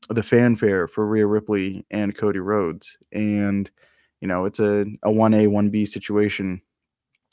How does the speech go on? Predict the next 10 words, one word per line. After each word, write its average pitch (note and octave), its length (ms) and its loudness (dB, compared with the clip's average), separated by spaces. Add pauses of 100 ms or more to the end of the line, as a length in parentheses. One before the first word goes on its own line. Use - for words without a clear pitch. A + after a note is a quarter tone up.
(140)
Um, G#2 300 2
so A#2+ 120 -2
she's G3 260 2
been A2+ 400 4 (200)
top G#2+ 280 2
dog G#2 260 4
on G2 160 0
Raw, F#2 340 -4 (320)
uh, F2+ 560 -2
for G2 500 -2